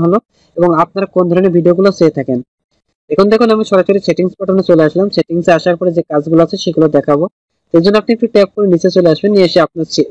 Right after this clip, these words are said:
security যে option আছে সেখানে চলে যাবেন। আপনার ফোনের security বাটনে চলে যান, then আপনার security আসার পরে আপনাকে এখান থেকে একটু tap করে আবার নিচে চলে আসবেন। নিচে চলে আসার পরে এখানে দেখুন device administrator, এখানে একটা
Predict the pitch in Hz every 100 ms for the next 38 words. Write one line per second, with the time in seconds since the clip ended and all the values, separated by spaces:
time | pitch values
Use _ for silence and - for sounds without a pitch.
0 | - 170 - 220 214 190 165 - 160 170
1 | 226 165 156 151 139 123 123 131 _ _
2 | _ _ _ _ _ - 139 190 214 220
3 | 220 202 185 185 202 196 196 196 185 165
4 | 190 233 185 180 170 175 175 175 175 196
5 | 175 190 196 185 - 170 190 185 185 196
6 | 196 _ - 175 - 170 156 180 185 190
7 | 185 151 147 214 _ _ _ _ - 180
8 | 190 226 240 233 226 233 196 175 196 208
9 | 196 160 185 180 226 233 - - 175 170
10 | 185 180 165 185 220 _ 180 190 196 190